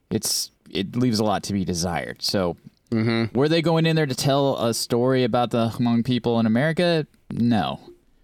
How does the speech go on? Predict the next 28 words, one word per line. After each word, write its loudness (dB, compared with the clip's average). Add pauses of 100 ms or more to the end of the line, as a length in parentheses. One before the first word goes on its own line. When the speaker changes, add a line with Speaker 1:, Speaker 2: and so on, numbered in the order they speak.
(240)
Speaker 1:
And 2
if 0
they 2
were, 2
yeah, 0
it 0
bombed. -2 (120)
<laughs> - (600)
It's -2 (360)
Speaker 2:
I, -16
right. 0 (140)
Speaker 1:
it 0
Speaker 2:
Well, 2
Speaker 1:
could 0
Speaker 2:
I -2
Speaker 1:
be 2
done 2
a 2
lot 2
better. -8 (400)
Speaker 2:
I 0
feel 0
though, 2
like, 0
too, 0
for -2
example, 0
um, 0